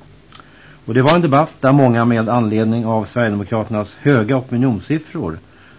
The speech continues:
ansåg att även vi borde fått vara med. Men det alldeles för tydliga skälet att så inte blev fallet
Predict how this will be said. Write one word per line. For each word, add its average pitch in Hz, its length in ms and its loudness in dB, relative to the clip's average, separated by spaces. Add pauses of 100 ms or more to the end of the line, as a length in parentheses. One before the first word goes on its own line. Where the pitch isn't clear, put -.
ansåg 113 580 -4
att 98 300 -8
även 107 380 -6
vi 113 300 0
borde 92 320 -8
fått 85 300 -16
vara 107 220 -4
med. 143 200 0 (1900)
Men 127 200 0
det 143 120 -2
alldeles 143 420 0
för 135 220 -2
tydliga 123 600 -2
skälet 143 580 -2
att 110 160 -8
så 113 180 -6
inte 101 200 -8
blev 104 140 -6
fallet 117 600 -6